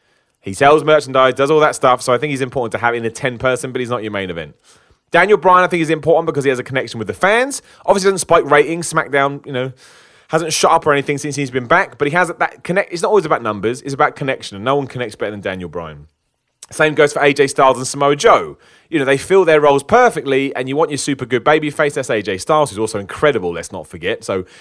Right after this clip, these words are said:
can easily acc-, attract the casual crowd because he's so good. Samoa Joe does the opposite of that in the sense he's such an asshole, you want to see him lose.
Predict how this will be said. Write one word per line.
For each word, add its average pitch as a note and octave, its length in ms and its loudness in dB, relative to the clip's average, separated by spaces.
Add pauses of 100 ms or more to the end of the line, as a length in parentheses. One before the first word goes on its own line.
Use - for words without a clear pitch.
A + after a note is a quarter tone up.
(120)
can - 100 0
easily C3+ 300 0
acc-, - 260 -6
attract D#3+ 380 0
the B2+ 60 -10
casual A2 340 -4
crowd G#2+ 320 -4
because - 160 -14
he's A#2 120 -8
so A2+ 160 0
good. G3+ 380 4 (220)
Samoa C3 260 0
Joe B2 220 4
does A2+ 160 -4
the B2+ 80 2
opposite C3 340 2
of F2+ 80 -8
that A2+ 160 -2
in A2 60 -12
the A2 80 -12
sense A2 160 -10
he's G#2 80 -16
such A2+ 120 -14
an A2 60 -8
asshole, B2 400 -4
you G2+ 80 -10
want G2+ 140 -10
to G2 80 -12
see G2 160 -14
him F#2+ 100 -14
lose. F2+ 400 -8